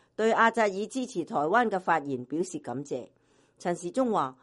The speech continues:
阿扎爾喺會中提到全球防疫唔能夠有缺口，缺少咗代表二千三百萬人嘅台灣，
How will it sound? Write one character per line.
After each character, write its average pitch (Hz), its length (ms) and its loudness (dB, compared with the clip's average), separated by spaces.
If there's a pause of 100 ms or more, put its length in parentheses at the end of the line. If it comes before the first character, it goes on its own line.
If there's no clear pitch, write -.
(280)
阿 226 160 4
扎 226 140 2
爾 202 80 2
喺 214 380 2
會 202 200 4
中 240 260 2
提 220 180 -4
到 185 160 -2
全 139 240 -4
球 139 220 -2
防 143 300 -4
疫 160 240 -2
唔 147 100 -2
能 147 180 -2
夠 175 160 0
有 156 200 0
缺 - 140 -8
口， 131 300 -10 (460)
缺 254 140 -2
少 269 140 -2
咗 240 260 4
代 185 180 4
表 180 220 4
二 190 160 -6
千 262 240 -2
三 262 200 0
百 202 140 2
萬 160 240 0
人 135 220 -4
嘅 160 100 -2
台 156 140 -8
灣， 151 360 0